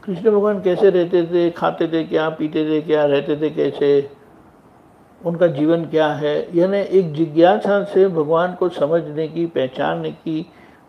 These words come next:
उनकी एक अंदर से इच्छा बनती है और वो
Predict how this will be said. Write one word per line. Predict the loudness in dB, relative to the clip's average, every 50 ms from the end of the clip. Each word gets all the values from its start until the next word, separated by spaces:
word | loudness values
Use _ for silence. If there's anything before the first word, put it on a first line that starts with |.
| _ _ -8
उनकी | -8 -8 -6 -4 2 4 4
एक | 4 4 0 -6 -12 -12 -12 -14 -18 -20 -20 -20 -20 -20 -20 _ -20 -10 -4
अंदर | -2 -2 0 4 4 4 4
से | 4 2 2 2 4 2 2
इच्छा | 0 -2 -6 -6 -2 -2 0 0 2
बनती | 2 0 0 0 -4 -6 -4 -4 -2
है | -2 0
और | 2 2 2
वो | 2 2 2 4 4